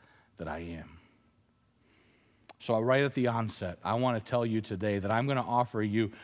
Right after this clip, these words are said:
truth from God's word. But there's going to be a point at which you and I have to trust God and leave him to be the one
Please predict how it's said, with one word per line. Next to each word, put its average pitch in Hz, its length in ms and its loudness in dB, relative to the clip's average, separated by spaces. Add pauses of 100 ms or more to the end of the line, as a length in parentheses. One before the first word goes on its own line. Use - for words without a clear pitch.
(140)
truth 151 380 2
from 120 200 -2
God's 110 380 2
word. 101 300 0 (580)
But 113 140 0
there's 107 200 0
going 117 260 2
to 143 60 2
be 147 140 4
a 147 60 4
point 131 340 0
at 131 100 -2
which 113 320 -2
you 113 220 2
and 135 100 2
I 113 160 2
have 101 280 -4
to 90 100 -8
trust - 560 -2 (420)
God 98 420 0 (1800)
and 98 160 -4
leave 104 220 0
him 101 320 -2
to 98 100 -10
be 98 140 -2
the 92 100 -4
one 92 400 -4